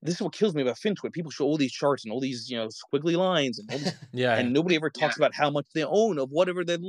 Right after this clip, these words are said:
Speaker 1: they're showing.
Speaker 3: Yeah.
Speaker 1: It's,
Speaker 3: Yeah.
Speaker 1: it, it's like, "Wait, I don't care that you got a trade, right, that, that you put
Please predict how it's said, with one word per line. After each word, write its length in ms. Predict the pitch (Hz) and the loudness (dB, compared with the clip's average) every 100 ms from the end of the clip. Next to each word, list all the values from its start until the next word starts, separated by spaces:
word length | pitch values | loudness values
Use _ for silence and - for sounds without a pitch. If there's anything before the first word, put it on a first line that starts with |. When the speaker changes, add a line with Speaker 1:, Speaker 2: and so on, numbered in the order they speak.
| - | -6
Speaker 1:
they're 120 | 139 | -6
showing. 440 | - 277 359 127 117 _ _ | -2 -2 0 -4 -10 _ _
Speaker 3:
Yeah. 240 | 113 117 117 _ _ _ _ - | -10 -8 -8 _ _ _ _ -10
Speaker 1:
It's, 220 | 113 - 147 | -6 -6 -6
Speaker 3:
Yeah. 80 | |
Speaker 1:
it, 100 | 165 _ | -10 _
it's 180 | 175 185 | -4 2
like, 120 | 165 | 2
"Wait, 120 | 180 156 | 4 4
I 80 | 214 | 4
don't 140 | 233 | 2
care 220 | - 262 | -2 -2
that 140 | 202 185 | -2 -4
you 80 | |
got 160 | 165 160 | 0 0
a 40 | |
trade, 280 | 147 196 180 | 0 -2 0
right, 140 | 147 143 | 0 -2
that, 120 | 139 139 143 | -4 -6 -4
that 100 | 147 | -4
you 80 | 139 | -4
put 220 | - 160 | -8 -12